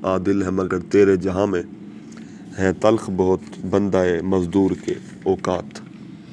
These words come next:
इस तमसीली किस्से में कृष्ण चंद्र ने माशरती तनकीद का काम भरपूर अंदाज में लिया है। खुदा इंसानी रूप में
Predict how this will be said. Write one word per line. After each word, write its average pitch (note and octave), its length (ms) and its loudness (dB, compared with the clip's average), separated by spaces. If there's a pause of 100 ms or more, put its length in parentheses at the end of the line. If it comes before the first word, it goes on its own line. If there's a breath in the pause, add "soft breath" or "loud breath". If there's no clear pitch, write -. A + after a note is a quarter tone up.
(600 loud breath)
इस - 140 -4
तमसीली C#3+ 440 4
किस्से C#3+ 340 2
में C3+ 100 2
कृष्ण B2 280 2
चंद्र A#2+ 280 4
ने A#2 180 4
माशरती G#2 540 4
तनकीद G2 460 2
का F#2+ 140 0
काम F#2 360 0
भरपूर F2+ 380 2
अंदाज F#2 300 4
में F#2 140 2
लिया F2+ 220 2
है। G#2+ 200 -4 (200)
खुदा F#2 300 2
इंसानी F#2 460 4
रूप G2+ 320 6
में F#2+ 140 6